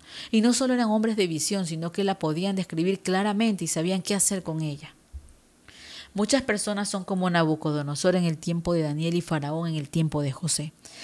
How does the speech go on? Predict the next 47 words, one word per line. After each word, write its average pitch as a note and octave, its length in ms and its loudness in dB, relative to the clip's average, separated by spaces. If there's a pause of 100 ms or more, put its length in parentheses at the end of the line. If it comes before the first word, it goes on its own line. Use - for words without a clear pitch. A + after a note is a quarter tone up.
(160)
que E3 100 -2
tienen D3 300 -4
sueños G3 500 0
y G#3+ 60 2
visiones F#3 500 2
y A#3 120 6
no A#3+ 100 6
saben A3 340 2
qué E3 80 0
hacer D3+ 240 -2
con C#3+ 200 -6
ellos. C#3+ 240 -12 (400)
Y G3+ 100 2
de E3+ 120 4
nada F#3+ 360 6
sirve, E3 460 2
mi D#3+ 100 -2
querida F3 560 4
amiga, E3 640 0 (260)
que D#3 140 -6
tú D3+ 100 -2
estás F#3 300 0
escuchando E3 560 -4
esto, C#3+ 400 -10
que D#3+ 140 -2
vivamos E3+ 440 2
soñando B3+ 560 2
y - 80 -6
anhelando A#3+ 800 0
cosas A#3+ 360 2
grandes G3 400 -4 (340)
que F#3 80 -8
podemos F#3 340 0
construir G3 440 2
en G3 100 0
nuestra F#3 260 0
mente, F3 300 -2
en E3+ 60 -2
nuestra E3+ 200 -4
imaginación E3 760 -2
y F#3 140 -6 (120)
llevarlas G3+ 480 4
a G3+ 40 2
un F#3+ 120 0
modo G3 180 -4
de F#3+ 120 -6
visión, A3 400 0